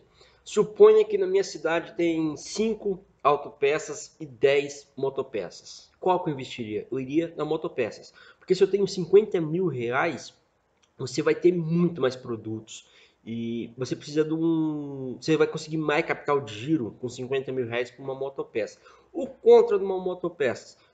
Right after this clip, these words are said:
Pessoal, motopeça você precisa prestar o serviço. Você vai ter que ter um mecânico, tá? Você tem que ter um mecânico. Porque assim, se você tá co-,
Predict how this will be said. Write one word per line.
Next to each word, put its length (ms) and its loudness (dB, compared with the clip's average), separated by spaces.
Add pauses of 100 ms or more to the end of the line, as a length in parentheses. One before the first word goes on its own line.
(100)
Pessoal, 360 0
motopeça 720 -2
você 200 -12
precisa 440 -10
prestar 320 -2
o 60 -4
serviço. 580 -10
Você 280 -10
vai 120 -2
ter 300 -2
que 120 -12
ter 200 -6
um 80 0
mecânico, 800 -2
tá? 360 -6
Você 100 -12
tem 260 -2
que 80 -6
ter 100 -6
um 60 -4
mecânico. 460 -8 (420)
Porque 300 2
assim, 320 2
se 80 -8
você 220 -2
tá 100 -4
co-, 160 0